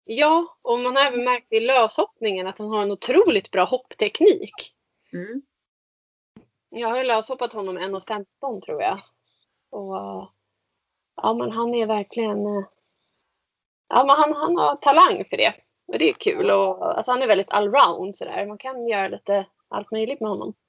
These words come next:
Speaker 2: Mm.
Speaker 1: Sen, eh, så har jag honom som distanshäst. Och, alltså, det har varit... Alltså,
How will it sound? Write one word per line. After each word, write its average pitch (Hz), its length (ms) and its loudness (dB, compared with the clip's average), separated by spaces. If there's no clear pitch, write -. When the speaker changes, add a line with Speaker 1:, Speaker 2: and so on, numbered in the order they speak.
Speaker 2:
Mm. 175 300 -6
Speaker 1:
Sen, 240 480 4
eh, 240 80 4
så 233 160 2
har 202 180 8
jag 262 160 8
honom 202 260 2
som 214 160 -8
distanshäst. 196 960 -2
Och, 214 240 4
alltså, 226 220 -2
det 220 120 8
har 247 140 0
varit... 233 680 6
Alltså, 233 300 2